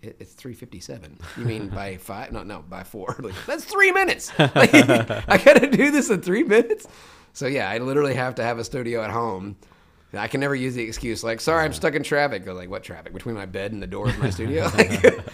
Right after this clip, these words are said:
Speaker 1: I tr-, I tripped on a sock. I can't make it.
Speaker 2: <laughs>
Speaker 1: Um, so yeah, it, it became very expedient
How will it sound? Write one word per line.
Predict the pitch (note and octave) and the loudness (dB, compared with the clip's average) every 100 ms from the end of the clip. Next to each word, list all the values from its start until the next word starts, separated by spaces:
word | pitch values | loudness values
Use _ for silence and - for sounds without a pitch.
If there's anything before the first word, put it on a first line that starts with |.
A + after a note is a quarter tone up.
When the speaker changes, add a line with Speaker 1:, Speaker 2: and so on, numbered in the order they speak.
| - | -4
Speaker 1:
I | C#3+ | -4
tr-, | - - - | -4 -10 -8
I | D3+ | -2
tripped | - A#3 | 2 2
on | A3+ | 2
a | F3 | 0
sock. | - F#3+ E3+ D3+ | 4 6 6 4
I | |
can't | C#3 D3+ D3+ | 0 -2 0
make | D#3+ | -2
it. | B2 G2+ | -4 -8
Speaker 2:
<laughs> | F#2+ A2 G#2 - - - | -8 -8 -8 -12 -18 -8
Speaker 1:
Um, | A2+ G#2+ F#2 E2+ _ | -4 -4 -4 -12 _
so | - | -6
yeah, | A2 G2+ | -4 -4
it, | G2+ G#2+ | -6 -10
it | A2 A2+ | -12 -12
became | G#2 G2 G#2 F2 | -12 -8 -8 -8
very | G2 G2+ | -8 -8
expedient | F#2 - - G#2 F#2 D2+ | -8 -12 -10 -10 -10 -14